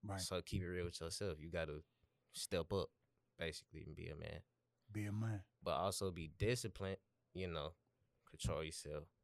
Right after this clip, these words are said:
Speaker 2: Keep your priorities in check also. And, you know, of course, always keep God first. So
Speaker 1: There it is.
Speaker 2: it's really just stay disciplined. Like, don't try to get in too much trouble. You already got a target on your back 'cause you a black man.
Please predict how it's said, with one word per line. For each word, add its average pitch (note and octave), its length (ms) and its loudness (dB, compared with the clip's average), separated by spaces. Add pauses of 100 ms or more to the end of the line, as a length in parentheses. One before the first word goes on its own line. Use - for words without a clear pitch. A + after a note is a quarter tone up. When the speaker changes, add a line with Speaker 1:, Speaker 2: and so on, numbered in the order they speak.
(1400)
Speaker 2:
Keep F#2+ 200 -2
your E2+ 100 -2
priorities E2+ 580 0
in D#2 80 -10
check - 340 -4
also. D#2+ 360 -4 (1300)
And, D#2+ 120 -2
you E2+ 140 -6
know, D#2+ 180 -8 (180)
of - 140 -12
course, F#2 300 -2
always E2+ 220 -2
keep - 240 -6
God D#2 260 0
first. - 280 -8 (400)
So D2+ 300 -4 (580)
Speaker 1:
There G#2 180 0
it G2+ 60 0
is. G#2 300 2
Speaker 2:
it's F#2 200 -2
really G#2 280 4
just G2 340 0 (540)
stay A2+ 300 6
disciplined. F2+ 600 0
Like, D#2+ 260 2 (1120)
don't F2+ 180 0
try F#2 160 2
to F2 80 0
get F2 180 -2
in F2+ 80 -2
too - 120 -6
much F2 200 -2
trouble. F#2+ 200 0 (160)
You G2 140 0
already G2+ 200 2
got F#2 140 0
a - 20 -16
target G2 340 2
on E2+ 100 0
your D#2 100 0
back E2+ 220 0
'cause D#2+ 180 -6
you E2 80 2
a D#2+ 40 -2
black D#2 240 0
man. E2 200 -2